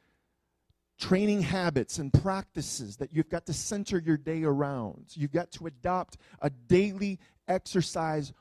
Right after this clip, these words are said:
regimen. And these training practices, these training habits, every day, begin to build into your body the capacity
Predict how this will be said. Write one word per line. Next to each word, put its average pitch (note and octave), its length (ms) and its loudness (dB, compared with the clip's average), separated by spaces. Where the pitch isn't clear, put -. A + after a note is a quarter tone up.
regimen. C#3+ 720 4
And E3+ 120 2
these F#3 200 -2
training B3 600 2
practices, G3 640 -2
these D3+ 200 -6
training A3 500 -2
habits, D#3+ 920 -6
every G#3+ 320 0
day, C3+ 480 -2
begin A3 520 4
to A3 140 2
build G#3 540 4
into B3+ 360 2
your A#3+ 200 4
body F#3+ 640 2
the E3+ 120 6
capacity G3 1120 0